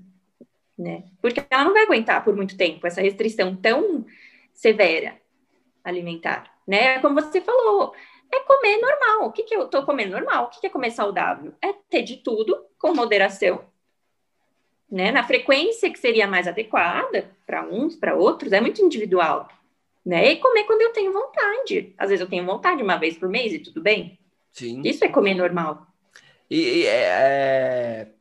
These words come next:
Speaker 2: cara, eu acho que eu acredito que, que esses tipo de pessoas, ou coach, enfim, né, coaches que fazem isso e não prescrevem, cara, é, é, eu, eu vejo nitidamente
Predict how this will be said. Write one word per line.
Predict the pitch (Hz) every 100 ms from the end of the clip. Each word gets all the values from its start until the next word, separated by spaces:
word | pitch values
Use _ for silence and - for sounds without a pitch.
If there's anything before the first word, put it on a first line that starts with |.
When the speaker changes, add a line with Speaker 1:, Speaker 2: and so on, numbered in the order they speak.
| _
Speaker 2:
cara, | - 185 156
eu | 143
acho | 147
que | -
eu |
acredito | 156 147 160
que, | 156 165 160 - _ _ _
que | - 131
esses | 120 - 123 -
tipo | - 107
de | 120
pessoas, | - - 120 - 127 139 143 135 120
ou | 120
coach, | 120 - 123 135 120
enfim, | 120 120 135 120
né, | 107 110 127
coaches | 127 123 123 117 113 -
que | - -
fazem | 113 - 127 120 123
isso | 123 -
e |
não | 123 123
prescrevem, | 131 123 120 - 120 123 139 110 110 143 _ _ - - _ _ _ _ -
cara, | 185 156 117 104
é, | 55 76 64 160 151 123 87
é, |
eu, | 123 156 135
eu | 160
vejo | 151 180 175 151 139 135 - -
nitidamente | 147 160 - 165 151 151 160 - 151 139 123